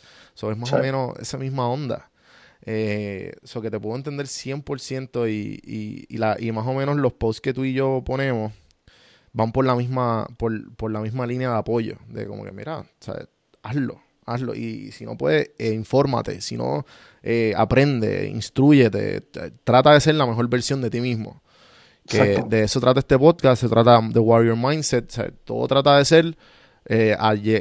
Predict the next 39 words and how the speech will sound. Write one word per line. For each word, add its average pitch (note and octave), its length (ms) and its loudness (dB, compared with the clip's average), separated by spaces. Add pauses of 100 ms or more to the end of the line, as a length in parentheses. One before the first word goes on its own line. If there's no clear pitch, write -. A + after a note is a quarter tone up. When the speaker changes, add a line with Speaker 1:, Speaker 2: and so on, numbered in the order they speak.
(200)
Speaker 1:
al, G#2+ 360 0
alcanzar A#2 920 4
el A#2+ 140 -4
máximo A#2 560 -4
potencial C#3+ 520 0
que B2 140 0
tú A#2+ 120 -6
tienes. A2 320 -10 (1200)
Speaker 2:
Yo C#3 80 8
creo D#3 160 8
que C3 460 6 (260)
es C3+ 120 -4
muy C#3+ 140 6
importante C3+ 480 4
también, B2 520 4
porque A#2+ 360 2
la A#2+ 160 4
única C#3+ 240 4
forma C3 380 2
de A#2 80 -2
que A#2+ 160 -4
crezcamos B2 540 2
como A#2+ 240 0
mundo A#2+ 400 4
también B2 640 4 (240)
va A#2+ 220 6
a A#2+ 40 2
ser, B2+ 300 8 (920)
eh, A2+ 420 6
si - 160 0
nos A#2 180 0
apoyamos A#2+ 640 4
unos B2+ 220 4
a A2+ 100 8
otros, - 320 6
¿no? A#2+ 200 2
Speaker 1:
Ujú, D#3+ 140 2
Speaker 2:
Eh, A#2+ 360 2
Speaker 1:
ujú. - 80 -12